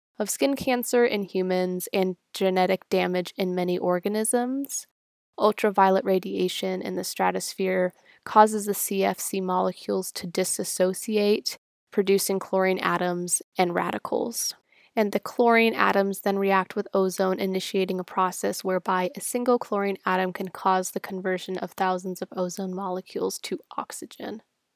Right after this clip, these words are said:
I next want to talk about sources of greenhouse gas emissions, and this is specifically in the U S, and this is according to the E P A, which is the United States Environmental Protection Agency.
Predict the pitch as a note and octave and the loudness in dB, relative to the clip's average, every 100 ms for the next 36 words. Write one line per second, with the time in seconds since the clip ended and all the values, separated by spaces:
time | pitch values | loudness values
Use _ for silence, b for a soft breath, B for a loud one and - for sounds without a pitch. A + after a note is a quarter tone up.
0 | _ _ _ _ _ _ _ _ _ - | _ _ _ _ _ _ _ _ _ 4
1 | A3 A3 - C4 - - A3 G#3 G3+ - | 4 4 2 -2 -2 0 2 2 0 0
2 | F#3 F#3 F#3+ F#3 - - F#3+ F#3 F#3+ - | 0 2 4 4 4 0 0 0 -4 -6
3 | F3+ - F#3 F3+ F#3 F#3 - F#3 F3 - | -8 -4 -4 -2 -4 -6 -4 -2 -2 -4
4 | - F3+ F#3+ - B3+ C#4+ D#4 D#4 - F3+ | -6 -6 -6 -4 -2 0 0 0 -2 -2
5 | F3+ F3 G3 - F#3 - F#3+ F#3 - F#3 | -2 -4 -8 -4 -4 -2 -2 -2 0 0
6 | F#3 F#3 F3+ F3 F3 F3+ G3 G3 - - | 0 -2 -2 -2 -2 0 0 -2 -4 -2
7 | G3 F3+ F3+ F#3 - F#3+ - - - F#3 | -2 0 -2 -6 -6 -8 -8 -6 0 2
8 | F#3 F3+ F#3 _ - - G3 G#3 G#3 - | 2 0 -4 _ -12 0 0 2 -4 -2
9 | G3 F#3 F3+ F#3 F#3+ - F#3 F3+ - F#3 | 2 6 4 2 -2 -2 -2 0 -2 -4
10 | F3+ F#3 F#3 F#3 F#3 - F#3 F3+ - - | -4 0 2 2 -2 -4 -2 -2 -4 -6
11 | F#3 F3+ F3+ F3 F3 E3+ F#3 - F#3+ - | -2 0 0 0 -4 -4 -8 -8 -8 -6
12 | - - F3+ - F3+ E3 G#3 A#3+ - D4+ | -6 -6 -6 -2 -2 0 -2 -4 0 4
13 | D#4+ | 4